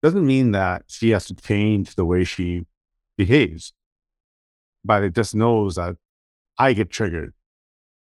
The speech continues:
And by me naming it and saying it out loud, I'm more conscious of it as well. And then the other part is, I do matter.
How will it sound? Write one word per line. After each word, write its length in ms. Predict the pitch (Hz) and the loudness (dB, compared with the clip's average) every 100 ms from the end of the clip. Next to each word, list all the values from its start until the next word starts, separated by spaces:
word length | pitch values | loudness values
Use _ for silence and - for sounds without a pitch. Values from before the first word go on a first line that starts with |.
| _ | _
And 220 | 107 104 92 | -4 -2 4
by 180 | 117 | 4
me 200 | 120 131 | 4 4
naming 440 | 135 113 120 135 139 | 2 2 2 2 2
it 100 | 131 | 2
and 100 | 104 | 0
saying 200 | - 117 | 0 2
it 60 | 110 | 4
out 160 | 101 | 2
loud, 280 | 92 104 143 - | 0 0 -2 -2
I'm 200 | 107 117 | 0 2
more 200 | 110 104 | 0 -2
conscious 360 | - 95 90 85 | -4 -4 -4 -6
of 80 | 85 | -8
it 80 | |
as 140 | 85 82 | -10 -10
well. 280 | 82 - - _ _ _ _ _ _ - | -10 -12 -16 _ _ _ _ _ _ -2
And 120 | 107 | 0
then 140 | 113 | 2
the 100 | 104 | 4
other 140 | 135 196 | 6 4
part 300 | 113 101 90 | 4 2 2
is, 260 | 98 - - _ _ _ _ _ - | -2 -4 -16 _ _ _ _ _ 0
I 180 | 127 123 | 2 4
do 200 | 165 269 | 2 0
matter. 420 | 85 76 80 | 0 -6 -14